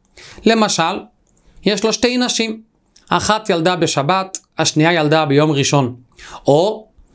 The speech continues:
שאשתו ילדה תאומים, שני בנים. אחד נולד בשבת, השני נולד במוצאי שבת. מגיע השבוע הבא, את אחד מהם צריך למול בשבת,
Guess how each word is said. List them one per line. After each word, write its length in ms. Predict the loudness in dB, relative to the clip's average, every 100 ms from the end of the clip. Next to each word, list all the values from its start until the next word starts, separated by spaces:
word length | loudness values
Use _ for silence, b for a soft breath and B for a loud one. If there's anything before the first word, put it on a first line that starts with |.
| -4
שאשתו 380 | 0 0 0 -2
ילדה 300 | 0 -2 0
תאומים, 460 | 0 0 0 -2 -4
שני 280 | -4 0 2
בנים. 340 | 2 0 -2 -8 _ _ _ b b -2
אחד 680 | 0 0 0 -2 -2 -2 -4 -6 -4 2
נולד 540 | 4 4 2 0 -2 0
בשבת, 640 | 0 0 0 0 -2 -8 _ -20 -18 B B
השני 380 | 0 2 2 2
נולד 300 | 2 2 0
במוצאי 420 | 0 -2 0 0 0
שבת. 380 | 0 0 -4 -12 _ _ _ _ B B B
מגיע 260 | 4 4 0
השבוע 400 | -2 0 0 0
הבא, 300 | 0 -2 -2 -8 _ _ _ _ -20 -20 -8 -4
את 120 | -2
אחד 300 | 0 0 0
מהם 140 | 0 0
צריך 280 | 0 0
למול 200 | 0 2
בשבת, 560 | 0 0 -2 -2 -4